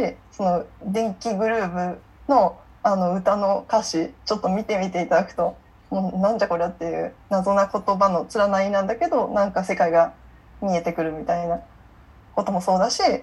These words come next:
で、そのさっきの感じのオレンジショーも、あれもその、まあ、その、まあ、住宅街にはそぐわない謎の建造物。これがスーパー陳腐なもので、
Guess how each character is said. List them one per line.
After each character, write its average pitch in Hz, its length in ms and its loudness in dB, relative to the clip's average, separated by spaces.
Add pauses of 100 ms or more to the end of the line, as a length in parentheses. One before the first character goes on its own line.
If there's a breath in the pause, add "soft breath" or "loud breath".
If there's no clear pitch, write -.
(160)
で、 269 80 0
そ 254 140 2
の 226 120 4 (120)
さ 220 100 -2
っ - 80 -2
き 190 60 -2
の 170 160 2 (120)
感 180 200 -4
じ 180 100 -4
の 175 240 0
オ 196 80 0
レ 180 100 0
ン 175 40 -2
ジ 175 120 -4
シ 170 120 -4
ョ 160 200 -2 (200)
ー 294 40 -2
も、 233 220 2 (360)
あ 262 60 -2
れ 285 60 6
も 320 140 6
そ 277 140 -2
の、 208 220 0 (340)
ま 233 160 4
あ、 214 40 0
そ 214 160 -2
の、 185 560 2 (920)
ま 277 100 2
あ、 - 20 -6
住 339 100 -2 (140)
宅 440 180 0
街 403 160 2
に 392 80 4
は 330 80 8
そ 240 220 -2
ぐ 240 60 0
わ 240 120 6
な 196 140 0
い 190 180 -4 (560)
謎 214 240 0
の 208 80 0
建 214 180 0
造 202 140 2
物。 170 320 -6 (380)
こ 302 40 4
れ 349 80 4
が 381 120 6
ス 381 120 -2
ー 330 100 4
パ 302 160 6
ー 294 60 4
陳 285 200 0
腐 220 100 -4
な 202 100 2
も 208 180 -2
の 262 40 -4
で、 254 260 2